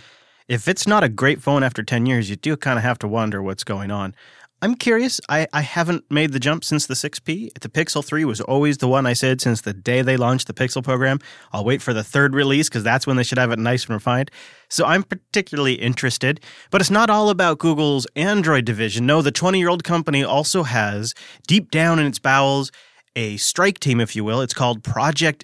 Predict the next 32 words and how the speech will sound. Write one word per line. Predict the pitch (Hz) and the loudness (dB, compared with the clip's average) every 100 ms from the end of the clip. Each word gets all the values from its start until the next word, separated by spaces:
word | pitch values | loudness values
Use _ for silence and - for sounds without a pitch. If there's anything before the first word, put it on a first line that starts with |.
| 120 | -8
Zero. | 110 135 104 85 | 0 0 0 -4
We've | 110 - | -8 -4
covered | 143 143 127 | -2 0 0
them | 120 101 | -2 -2
a | 110 | -6
ton | - 151 170 110 | -2 0 2 2
on | 117 | 0
the | 110 | 0
TechSnap | - 139 - 123 - | 0 0 2 0 0
program | 113 98 101 107 - - - | -2 -2 -4 -8 -12 -20 -6
because | 117 135 | 0 0
they're | 117 | 0
super | - 202 233 220 - | 0 0 0 -2 0
active | 135 127 123 107 117 - - | 0 0 -2 -4 -6 -16 -6
in | 127 | -2
the | 127 | -2
security | - 117 - 170 170 156 | -2 -4 -2 0 0 -2
research | 113 147 160 - 110 - | -2 0 0 -2 -2 -4
area. | 110 104 92 110 120 - _ _ _ _ - | -8 -8 -6 -6 -6 -14 _ _ _ _ -8
And | 107 | -2
this | 139 269 - | 0 0 -2
week, | 107 95 - - - | -6 -8 -10 -16 -2
they're | 135 135 | 0 2
accusing | - 214 269 196 147 | 0 -2 0 2 0
some | 151 131 | 0 0
Linux | 202 233 | 0 -2
distributions | 135 123 110 117 131 110 113 | -6 -6 -4 -4 -2 -2 -2
you | 202 | 0
may | 202 | 2
have | 143 127 | 0 -2
heard | - 247 160 | -2 0 2
of, | 95 | 0